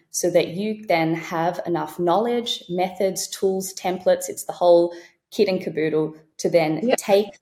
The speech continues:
Speaker 1: legal design and build that up within your organization team. And then, of course, strengthen your legal profile.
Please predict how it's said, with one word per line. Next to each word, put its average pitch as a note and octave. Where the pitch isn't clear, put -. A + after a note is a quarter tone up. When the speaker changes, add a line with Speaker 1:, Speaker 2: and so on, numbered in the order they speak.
Speaker 1:
legal F3
design D3+
and D3+
build E3
that D3
up F3+
within D3+
your E3
organization -
team. E3
And E3+
then, D#3+
of D#3
course, D3+
strengthen -
your D#3
legal -
profile. -